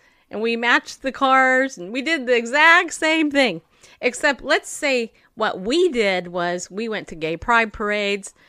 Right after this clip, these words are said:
we went to the brothels, we went to all the things that, that, you know, God hates, right? And we,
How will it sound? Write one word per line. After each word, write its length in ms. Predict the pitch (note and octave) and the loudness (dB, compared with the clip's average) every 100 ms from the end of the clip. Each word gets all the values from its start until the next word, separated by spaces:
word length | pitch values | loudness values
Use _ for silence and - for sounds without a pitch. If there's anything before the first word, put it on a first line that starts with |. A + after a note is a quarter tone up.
| _ - | _ -10
we 140 | G3 | -6
went 260 | F#3 D3 - | -4 -6 -8
to 180 | F3+ E3 | -8 -8
the 60 | |
brothels, 720 | D#3 G#3+ A#3+ B3 A#3 A3 G#3 G#3 | 0 4 4 4 0 0 -2 -4
we 160 | G#3+ | -4
went 220 | G#3+ F#3 | -2 -4
to 80 | G#3+ | -4
all 380 | G#3 C4 D4+ D#4 | -2 2 2 2
the 100 | D#4 | -2
things 300 | C#4+ C#4 A#3 | -4 -4 -4
that, 200 | G#3+ D3 G#3+ - G3 G3 | -4 -6 -10 -14 -12 -2
that, 300 | G3+ F#3 - - | 2 2 0 -8
you 200 | G#3+ F#3+ | -6 -2
know, 360 | F3+ F3 E3 - - _ _ | 0 0 -2 -10 -20 _ _
God 300 | - A3 A3 | 0 4 4
hates, 500 | G#3+ G#3+ E3 - - | 4 0 0 -6 -6
right? 340 | F3+ G3+ G#3 C3+ | 0 2 2 -2
And 100 | G3+ | -2
we, 260 | G3+ F#3 | -2 -4